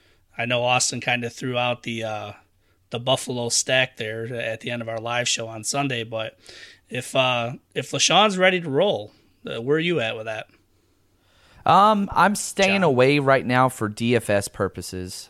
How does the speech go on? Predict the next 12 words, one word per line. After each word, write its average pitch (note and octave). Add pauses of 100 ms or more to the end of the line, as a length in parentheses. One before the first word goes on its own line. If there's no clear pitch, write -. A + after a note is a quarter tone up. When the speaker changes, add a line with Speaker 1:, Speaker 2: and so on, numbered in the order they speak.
Speaker 2:
um, G2+
but C#3
it C3
is F3+
something G3
to B2+
monitor, A#2+
mainly G3
because A#2 (240)
if A2+
he F#3+
is A#2+